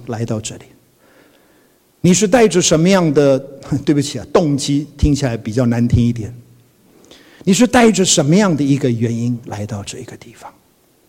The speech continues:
如同米非波设，对不起，如同大卫去寻找米非波设，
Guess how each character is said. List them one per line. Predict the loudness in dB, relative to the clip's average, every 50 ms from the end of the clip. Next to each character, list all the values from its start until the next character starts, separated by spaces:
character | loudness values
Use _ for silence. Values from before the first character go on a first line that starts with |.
| _ _ _ _ _ _ _ _ _ _ _ _ _ _ _ _ _ _ _ _ _ _ _ _ _ _ _ _ _ _ _ _
如 | 2 4 4 4
同 | 4 4 4 4 4 4
米 | 4 4 4 4 4 2
非 | 2 2 2 4 4
波 | 2 0 0 2 4 4 4
设， | 2 0 -4 -6 -6 -8 -12 -20 -20 _ _ _ _ _ _ _ _ _ _ _ _ _ _ _ _ _ _
对 | -2 0
不 | 0
起， | -2 -4 -6 -4
如 | 0 2 2 2
同 | 2 2 0 2 2 2
大 | 0 0 -2 -2 0 2
卫 | 2 4 4 4 4 2 -2
去 | -6 -6 -2 0 0 0
寻 | 0 -2 -4 -2 0 0 2 2 0
找 | 0 -2 -4 -4 -2
米 | 0 0 0 0 0
非 | -2 -2 -2 -2 -2
波 | -4 -6 -8 -10 -8
设， | -10 -10 -12